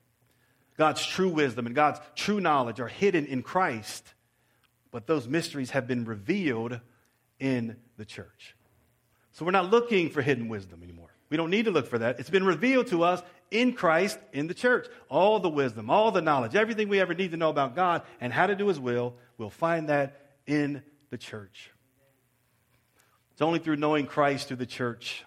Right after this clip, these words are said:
that we gain all the treasures of true wisdom and true knowledge. And Paul says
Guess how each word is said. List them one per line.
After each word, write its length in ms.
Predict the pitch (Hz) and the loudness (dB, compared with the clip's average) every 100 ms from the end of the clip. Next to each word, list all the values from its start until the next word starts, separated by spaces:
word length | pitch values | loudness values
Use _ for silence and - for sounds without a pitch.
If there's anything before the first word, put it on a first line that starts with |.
| _ | _
that 140 | 120 120 | -10 -6
we 80 | 127 | -2
gain 340 | 127 135 123 | 0 0 2
all 220 | 143 151 | 2 2
the 80 | 127 | 0
treasures 580 | - 147 127 107 98 - _ _ | -2 -2 -2 -4 -14 -18 _ _
of 100 | 110 | -16
true 240 | - 165 156 | -6 -2 0
wisdom 460 | 120 98 104 98 _ _ - | 0 -4 -8 -16 _ _ -18
and 120 | 104 | -16
true 220 | - 131 | -6 -4
knowledge. 540 | 104 90 82 - - _ _ _ _ _ _ _ _ _ _ _ _ - | -4 -8 -16 -20 -20 _ _ _ _ _ _ _ _ _ _ _ _ -16
And 80 | 107 | 0
Paul 160 | 170 156 | 2 4
says 240 | 175 123 | 0 0